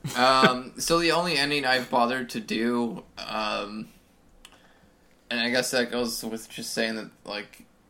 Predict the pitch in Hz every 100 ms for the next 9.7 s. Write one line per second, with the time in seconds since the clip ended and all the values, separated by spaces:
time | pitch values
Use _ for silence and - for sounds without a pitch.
0 | _ _ - 120 - - 120 123 117 117
1 | 120 117 113 113 117 104 104 107 113 120
2 | 117 104 104 107 113 117 120 113 - -
3 | 110 104 104 110 110 107 104 107 110 113
4 | 117 117 117 - - 117 107 113 113 110
5 | 110 110 113 107 110 113 117 117 117 113
6 | - 110 107 107 107 107 107 107 - -
7 | 113 - - - - 107 101 101 101 -
8 | 107 104 98 101 107 104 104 98 101 95
9 | - 107 107 104 107 104 -